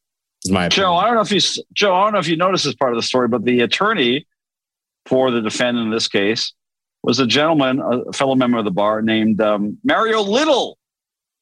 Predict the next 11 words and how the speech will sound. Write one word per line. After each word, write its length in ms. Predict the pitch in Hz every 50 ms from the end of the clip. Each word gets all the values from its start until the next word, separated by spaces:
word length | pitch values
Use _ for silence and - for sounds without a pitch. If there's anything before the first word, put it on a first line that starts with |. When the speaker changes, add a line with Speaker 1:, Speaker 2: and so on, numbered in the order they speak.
| _ _ _ -
Speaker 2:
You 80 | 175 170
think 220 | - 247 254 220
he's 240 | - 247 220 208 -
thinking 280 | - 220 226 233 226 202
the 60 | 175
sky 320 | - - - 170 165 196 226
is 140 | 226 226
falling 400 | - 247 254 240 247 254 254 247
during 280 | 214 240 403 247 240 240
this, 220 | 240 233 - -
uh, 220 | 247 247 233 240